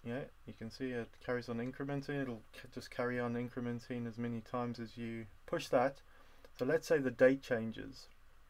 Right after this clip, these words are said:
Okay, I'm gonna pretend now, um, you know, it's twenty, let me just go in here and edit. Let's pretend it's twenty twenty-two, December was the last time it created, Dec-,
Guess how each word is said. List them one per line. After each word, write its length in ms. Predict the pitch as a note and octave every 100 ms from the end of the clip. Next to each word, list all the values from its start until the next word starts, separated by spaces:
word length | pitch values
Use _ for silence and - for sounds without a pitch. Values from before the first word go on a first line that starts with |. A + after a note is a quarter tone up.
| - - - - - - -
Okay, 200 | G#2+ A2+
I'm 120 | A#2
gonna 140 | C#3+
pretend 440 | D#3+ C3+ - B2+ B2
now, 440 | A#2+ A#2 A#2 A2+ - -
um, 440 | A2 A2 A2 G#2+ G2 - -
you 80 | A2
know, 60 |
it's 240 | G#2 - -
twenty, 540 | - C3 B2 A#2+ A2+ A2 - - - - - - -
let 60 | A#2
me 40 |
just 140 | - -
go 100 | A2
in 160 | G#2+ A2
here 100 | A2
and 100 | F#2+
edit. 260 | A2+ A2 G#2 -
Let's 200 | B2 B2
pretend 320 | - D3+ C#3
it's 100 | B2+
twenty 280 | - B2+ A#2+
twenty-two, 680 | A2+ B2 A#2 A2 - B2 A#2+
December 680 | A2 - A#2+ A#2+ A#2 A2+ A2 - - - - - - - - - - - - - - -
was 160 | A#2 G#2
the 80 |
last 460 | A#2 A#2+ A#2+ - -
time 340 | - A#2+ A2+ A2
it 120 | -
created, 580 | - A#2+ A2+ A#2+ A2+ A2 - - - - - - - - - -
Dec-, 180 | - -